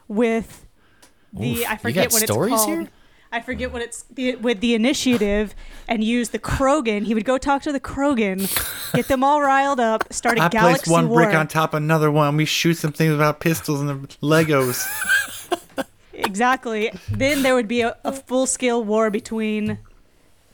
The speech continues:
Speaker 1: the Initiative and the, uh, Krogan, 'cause there's already bad vibes there.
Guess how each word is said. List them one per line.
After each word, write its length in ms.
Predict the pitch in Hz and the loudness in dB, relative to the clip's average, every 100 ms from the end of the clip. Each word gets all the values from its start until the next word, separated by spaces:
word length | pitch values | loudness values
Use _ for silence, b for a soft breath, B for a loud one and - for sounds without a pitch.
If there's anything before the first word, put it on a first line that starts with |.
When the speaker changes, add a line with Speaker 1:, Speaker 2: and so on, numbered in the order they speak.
| _ | _
Speaker 1:
the 240 | 190 196 226 | -6 0 2
Initiative 580 | 214 233 247 214 208 - | 2 0 0 0 -2 -2
and 320 | 220 202 196 - _ _ _ 196 | -4 -4 -6 -12 _ _ _ -14
the, 340 | 180 202 196 | -6 -2 -2
uh, 360 | 196 196 202 190 _ | -2 -4 -6 -8 _
Krogan, 500 | - 226 226 202 185 | -4 0 0 -2 -4
'cause 120 | 208 | -6
there's 160 | 196 196 | -4 0
already 200 | 208 202 | 0 0
bad 340 | 185 196 190 175 | 0 -2 -2 -2
vibes 300 | 214 208 175 | -2 -2 -2
there. 360 | 196 180 190 | -4 -4 -6